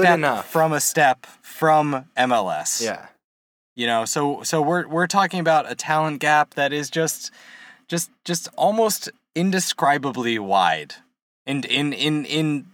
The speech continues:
Speaker 1: the typical, you know, range of international competition, of high-level international competition. This is,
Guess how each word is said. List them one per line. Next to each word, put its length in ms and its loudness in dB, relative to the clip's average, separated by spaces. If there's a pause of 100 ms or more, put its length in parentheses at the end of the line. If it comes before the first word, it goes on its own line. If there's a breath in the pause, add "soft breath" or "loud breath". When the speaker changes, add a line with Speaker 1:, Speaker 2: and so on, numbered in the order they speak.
Speaker 1:
the 160 0
typical, 840 0
you 120 -4
know, 120 2
range 520 -2
of 120 0
international 760 0
competition, 600 -4
of 140 -10
high-level 520 0
international 540 -6
competition. 580 -12
This 180 -8
is, 160 -10